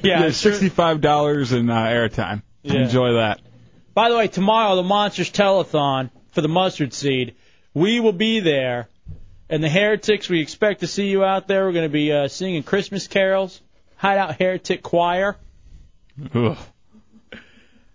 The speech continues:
Speaker 2: It's gonna be a blast. And we're gonna be helping out the children. And we're gonna be up there for, what, all five hours of the Monsters? And it's gonna be
Speaker 1: Yeah.
Speaker 2: on Bright House Channel ten. Uh, check your local listings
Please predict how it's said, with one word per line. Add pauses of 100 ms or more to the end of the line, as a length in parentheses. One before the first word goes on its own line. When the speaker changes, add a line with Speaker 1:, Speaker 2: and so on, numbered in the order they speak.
Speaker 2:
It's
gonna
be
a
blast.
And
we're
gonna
be
helping
out (180)
the
children. (800)
And
we're
gonna
be
up
there
for,
what,
all (680)
five
hours
of
the
Monsters? (300)
And
it's
gonna
be
Speaker 1:
Yeah.
Speaker 2:
on
Bright
House
Channel
ten. (580)
Uh,
check
your
local
listings